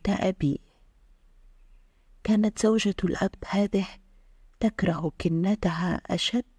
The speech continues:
الكره. عندما أوشت الملكة الشابة أن تضع،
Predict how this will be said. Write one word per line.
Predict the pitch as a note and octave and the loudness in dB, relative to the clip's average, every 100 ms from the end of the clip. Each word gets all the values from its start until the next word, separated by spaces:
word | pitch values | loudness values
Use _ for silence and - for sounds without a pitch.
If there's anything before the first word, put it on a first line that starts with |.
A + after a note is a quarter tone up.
| - | 2
الكره. | B3+ B3+ - F#3 D3 D3 - _ _ _ _ _ _ _ _ _ _ _ _ _ - - | 2 2 0 0 0 -4 -16 _ _ _ _ _ _ _ _ _ _ _ _ _ -20 -4
عندما | G#3+ A3 A3 A3+ A#3 C4 | 2 4 4 4 2 -2
أوشت | C#4 - F#3 - | -4 -2 -4 -2
الملكة | D#3+ D#3 D#3 F#3+ - F3 D3 | -2 0 0 -2 -2 -4 -2
الشابة | - - F#3 F3+ D#3 - | -4 -2 -4 -2 -6 -6
أن | C#3 | -10
تضع، | D3 F#3 F#3+ F3+ | -2 -2 0 -2